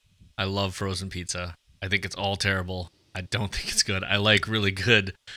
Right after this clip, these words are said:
there's really good pizza places here in town, but I don't know. <laughs> Sometimes the, the comfort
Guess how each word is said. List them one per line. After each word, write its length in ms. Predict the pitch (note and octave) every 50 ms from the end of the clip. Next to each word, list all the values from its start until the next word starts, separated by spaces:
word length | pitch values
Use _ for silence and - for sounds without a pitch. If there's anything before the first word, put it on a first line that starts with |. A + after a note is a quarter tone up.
| - _ _ _ _ _ _ _ _
there's 200 | A#2 A#2 A2 A2
really 200 | B2 B2+ A#2+ A2+
good 180 | G#2 A2+ G#2+ F#2
pizza 240 | G#2 G#2 F#2+ -
places 340 | E2+ G2 F#2+ F#2 - F#2+ F2+
here 100 | F#2+ F#2+
in 80 | F#2+ F#2+
town, 260 | F#2 F#2+ F#2 F2+ F2+
but 180 | F2+ F#2 F2+ - - _ _ _ _ _ _ _ _ _ _ _ _
I 80 | G#2 A2+
don't 120 | A2+ A2
know. 200 | A2 A2 G2+ F#2+ - - - -
<laughs> 220 | - - - - -
Sometimes 640 | - - - B2+ A#2 - A#2+ A2+ A2 G#2+ G#2 G2 G2+
the, 280 | G#2 G2+ G2 F#2+ F#2 - _ _ _ _ _ _ _ _
the 100 | A#2 A2
comfort 580 | - - - B2 A#2 G#2+ - - B2 B2+ B2+